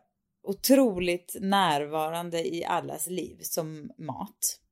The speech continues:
Går det att ha liksom en helt liksom jämn, stabil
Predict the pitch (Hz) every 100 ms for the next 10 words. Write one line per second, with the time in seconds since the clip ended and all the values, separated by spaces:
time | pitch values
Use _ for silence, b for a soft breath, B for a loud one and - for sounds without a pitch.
0 | _ _ _ _ - _ - 180 160 233
1 | 269 339 349 269 202 160 143 175 175 -
2 | 175 156 147 156 - 156 151 156 139 160
3 | 135 131 - 151 - 147 143 147 151 151
4 | 170 170 170 170 170 165 - 175 143 147
5 | 139 135 139 135 135